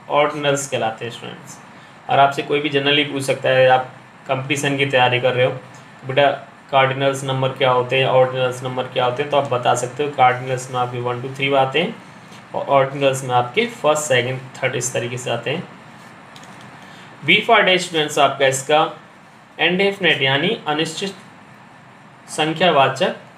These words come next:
विशेषण, ये exit number और ऑर्डर को व्यक्त नहीं करते। ये जो definite था student ये एकदम proper वे में था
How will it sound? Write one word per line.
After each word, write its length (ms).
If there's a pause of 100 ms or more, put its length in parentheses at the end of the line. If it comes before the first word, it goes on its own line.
(200)
विशेषण, 480 (180)
ये 440 (580)
exit 440
number 320
और 200
ऑर्डर 320
को 180
व्यक्त 300
नहीं 120
करते। 380
ये 260
जो 200
definite 540
था 120
student 300
ये 260
एकदम 300
proper 380
वे 120
में 160
था 340